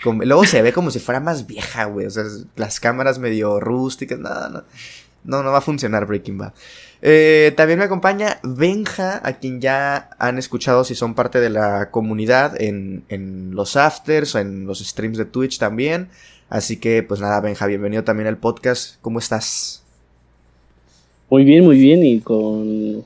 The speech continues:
Speaker 2: con gran gusto, la verdad también, ¿eh? Comparto esta alegría por la serie y también por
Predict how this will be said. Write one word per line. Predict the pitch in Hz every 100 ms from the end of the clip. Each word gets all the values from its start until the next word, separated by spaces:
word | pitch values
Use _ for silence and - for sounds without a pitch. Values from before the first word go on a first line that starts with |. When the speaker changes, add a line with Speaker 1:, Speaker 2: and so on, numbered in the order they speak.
| _
Speaker 2:
con | - 127
gran | 135 151
gusto, | 151 156 170 - 135
la | 110
verdad | 107 113 135
también, | 135 131 131 160 139 113
¿eh? | 123
Comparto | 165 123 117 123 127 139
esta | 123 120 - 135 120 110
alegría | 120 117 113 120
por | - 139 120 110 - _ _ _ _ _
la | 117 117
serie | - 131 131 160
y | 170
también | 120 117 117
por | 113 139 123 110 104 104